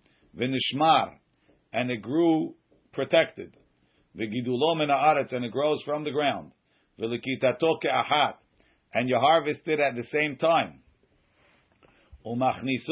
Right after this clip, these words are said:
lekiyum, and I bring it in and I store it. It's not, it doesn't have to be eaten fresh, like wheat, right? Wheat, after you harvest it, you could store it for a long time, right? Umachniso lekiyum,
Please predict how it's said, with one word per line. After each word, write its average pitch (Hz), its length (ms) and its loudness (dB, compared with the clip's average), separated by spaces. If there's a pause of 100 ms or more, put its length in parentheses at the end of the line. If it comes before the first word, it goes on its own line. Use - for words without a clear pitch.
(140)
lekiyum, 117 600 -2 (460)
and 127 180 2
I 131 100 6
bring 156 260 0
it 151 100 2
in 147 320 -2
and 135 160 2
I 123 100 4
store 156 460 2
it. - 120 -14
It's - 200 -14
not, 143 380 2
it 107 80 -10
doesn't 156 260 0
have 156 200 2
to 127 100 -4
be 113 80 -4
eaten 131 500 -4
fresh, 120 240 0 (720)
like 113 280 0
wheat, 147 440 0 (640)
right? 139 320 4
Wheat, 160 360 0 (800)
after 151 240 4
you 156 180 4
harvest 127 400 4
it, 131 160 -4
you 120 120 -4
could 127 180 -8
store 156 320 -2
it - 100 -12
for 160 60 -6
a 147 60 -2
long 151 260 -4
time, 170 340 0 (1040)
right? 139 260 4
Umachniso 135 540 0
lekiyum, 156 680 -2